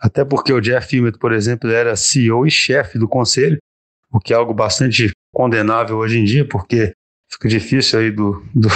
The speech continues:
do conselho barrar uma decisão do C E O, se o chefe é o mesmo, né, o, o, o chair-, o chairman é o mesmo.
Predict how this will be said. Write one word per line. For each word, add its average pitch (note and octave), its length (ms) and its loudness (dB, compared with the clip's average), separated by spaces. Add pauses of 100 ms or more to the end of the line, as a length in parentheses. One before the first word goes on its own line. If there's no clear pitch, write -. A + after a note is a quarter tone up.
(120)
do G#2+ 100 -2
conselho A#2+ 520 -2
barrar A2 320 0
uma A2+ 120 -2
decisão A#2 640 0
do A2+ 160 2
C - 260 0
E A2 40 2
O, C3+ 180 2
se - 220 0
o A2 60 0
chefe B2+ 340 -2
é B2 40 2
o A2+ 60 2
mesmo, B2+ 360 0
né, B2 80 -2
o, A#2+ 80 0
o, A2 360 0
o A2+ 80 0
chair-, A#2+ 400 -2
o A2+ 80 -2
chairman B2 480 0
é C#3 60 2
o D3 60 4
mesmo. F#2+ 320 2